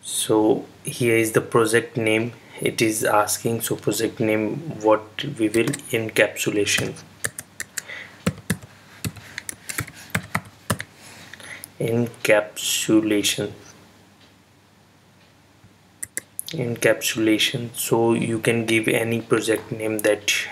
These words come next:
uh, you like and just go into the next. And after, just go and finish it.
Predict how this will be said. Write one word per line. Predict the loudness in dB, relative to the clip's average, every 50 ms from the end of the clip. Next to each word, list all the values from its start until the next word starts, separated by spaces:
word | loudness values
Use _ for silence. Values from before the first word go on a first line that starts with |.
| -6 -2
uh, | -2 0 2 4 4
you | 4 2 2 2 2 2 4
like | 4 4 4 4 2 0 -2 -4
and | -4 -2 -2 -4 -4 -2 -2
just | -2 0 0 0 -2 -4 -2 0
go | 2 4 4 4
into | 2 -2 -4 -2 -2 0
the | 0 0
next. | -2 -2 0 0 0 0 0 -2 -2 -2 0 -2
And | -2 -4 -6 -10 -8 -8 -6 -6 -8 -8 -10 -12 -14 -16 -20 -20 -20 -12 -8 -6 -4
after, | -2 -2 0 0 0 0 -2 -2 -2 -2 -2 -4 -8 -16 -20 -18 -16 -14 -14 -16 -16 -20 -20 -20 -20 -20 -20 -20 -20 _ _ _ _ -16 -14 -14 -16 -20 -20 -20 -20 -20 -14 -6
just | -2 0 2 2 2 0 -2 -4 -6
go | -4 -2 0 0 0
and | 0 -2 -4 -6 -4
finish | -2 0 0 0 0 0 -2 -4
it. | -6 -6 -6 -6 -6